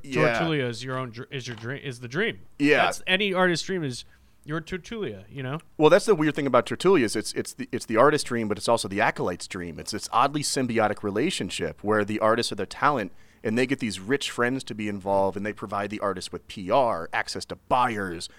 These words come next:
Speaker 1: You know, everyone's success breeds more success.
Speaker 2: Yeah.
Speaker 1: And then they all just go get drunk and have sex with
Speaker 2: Yeah, I mean,
Speaker 1: prostitutes.
Speaker 2: obviously it's like, uh,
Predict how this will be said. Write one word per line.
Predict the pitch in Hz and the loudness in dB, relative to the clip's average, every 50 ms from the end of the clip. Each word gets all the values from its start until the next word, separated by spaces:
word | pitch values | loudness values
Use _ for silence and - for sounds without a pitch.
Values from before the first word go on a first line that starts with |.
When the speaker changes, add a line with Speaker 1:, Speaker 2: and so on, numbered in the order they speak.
| _ _ _ _ _ | _ _ _ _ _
Speaker 1:
You | - 123 | -6 -4
know, | 117 - - | -4 -2 -2
everyone's | 131 139 143 160 156 135 135 127 117 - | -2 0 0 0 0 2 0 0 0 -2
success | - - 123 - - - - 143 131 110 - | -4 -6 -6 -6 -8 -6 -2 0 0 0 -2
breeds | - - 120 113 117 117 113 104 - | -6 -10 -6 -6 -4 -4 -4 -6 -4
more | 107 107 104 101 98 | -4 -2 0 -2 -2
success. | - - - 87 - - - 101 95 113 160 - 104 | -4 -6 -8 -8 -8 -8 -4 -2 -2 -2 -2 -2 -4
Speaker 2:
Yeah. | 120 127 117 92 - - | -4 -6 -6 -6 -6 -4
Speaker 1:
And | 139 139 147 | -2 0 0
then | 143 147 | 0 2
they | 151 139 120 | 0 0 2
all | 135 131 135 | 2 0 0
just | 127 131 - - | 0 0 -4 -2
go | - 123 113 113 | 0 0 0 0
get | 101 110 101 92 92 | 0 -4 -6 -6 -8
drunk | - 101 90 98 98 98 90 - | -14 -12 -8 -4 -4 -4 -4 -6
and | 104 98 92 90 85 | -8 -8 -8 -8 -8
have | 85 101 92 - | -8 -8 -6 -6
sex | - - 85 - - | -6 -6 -6 -8 -10
with | - - 101 | -10 -4 0
Speaker 2:
Yeah, | 98 - 170 | 2 2 2
I | 180 196 | 2 0
mean, | 220 214 208 | 0 -2 0
Speaker 1:
prostitutes. | 202 196 - 170 | 0 0 2 2
Speaker 2:
obviously | 170 175 180 151 - - 156 139 | 2 2 2 0 0 0 0 -2
it's | 127 - - | -2 -2 0
like, | 135 120 110 - 120 | -2 -2 0 2 2
uh, | 117 113 110 110 117 | 4 6 4 4 2